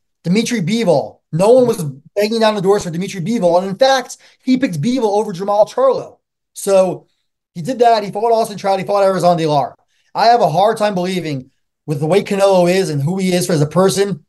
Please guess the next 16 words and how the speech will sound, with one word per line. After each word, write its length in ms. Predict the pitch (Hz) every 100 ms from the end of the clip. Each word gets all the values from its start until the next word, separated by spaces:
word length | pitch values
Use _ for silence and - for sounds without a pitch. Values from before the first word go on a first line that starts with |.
| _
and 100 | 156
as 80 | 143
a 40 |
fighter, 580 | 143 170 185 202 196 - _ -
that 60 |
he's 180 | 143 190
going 240 | 165 190 185
to 80 |
let 200 | 160 190
his 100 | 190
career 360 | 143 170 180 175
go 120 | 156
by 400 | 151 156 147 135 - _
without 320 | 156 175 175
fighting 280 | 180 175 160
Benavidez. 580 | 160 151 147 139 110